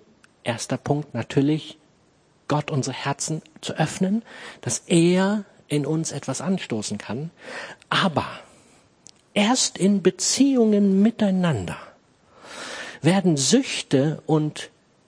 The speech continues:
diese ganzen Muster ja wirklich erst offenbar. Wenn ich alleine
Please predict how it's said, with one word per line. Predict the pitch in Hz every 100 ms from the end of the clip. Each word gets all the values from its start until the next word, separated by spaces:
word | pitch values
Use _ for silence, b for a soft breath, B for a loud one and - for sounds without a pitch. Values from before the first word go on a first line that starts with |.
| _ -
diese | 135 143
ganzen | 151 202 - 151
Muster | 165 247 - - 120 - _ _ -
ja | 165 156 135
wirklich | 190 - 160 139
erst | 123
offenbar. | 147 - 110 202 - - - _ _ _ _ _ _ -
Wenn | 160
ich | 160
alleine | 147 170 262 277 135 147